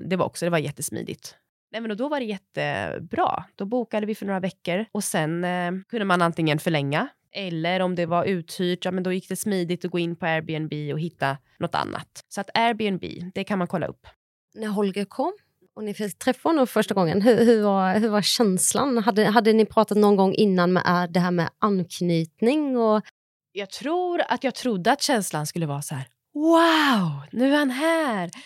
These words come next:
Speaker 1: Men han föddes lite tidigare än vad som var tänkt och de hade inga rum på sjukhuset då, så vi fick träffa honom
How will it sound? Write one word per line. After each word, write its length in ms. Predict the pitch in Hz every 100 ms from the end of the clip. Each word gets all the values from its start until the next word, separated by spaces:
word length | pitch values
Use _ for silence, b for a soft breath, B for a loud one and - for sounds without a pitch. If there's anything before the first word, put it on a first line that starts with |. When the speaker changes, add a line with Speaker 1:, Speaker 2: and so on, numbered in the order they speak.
| B B _
Speaker 1:
Men 420 | 214 214 190 180 - _ _
han 180 | 202 190
föddes 400 | 226 180 180 185
lite 340 | 165 170 160
tidigare 480 | - 185 - 156 170
än 60 |
vad 140 | 165 165
som 120 | 170
var 80 | 156
tänkt 640 | - 277 269 320 _ - -
och 140 | - -
de 100 | 175
hade 200 | 175 160
inga 280 | 156 147 151
rum 240 | 156 147
på 280 | - 147 147
sjukhuset 540 | - 196 180 165 285
då, 160 | 160 -
så 100 | 185
vi 80 | 165
fick 120 | -
träffa 260 | 196 165 165
honom 320 | 156 147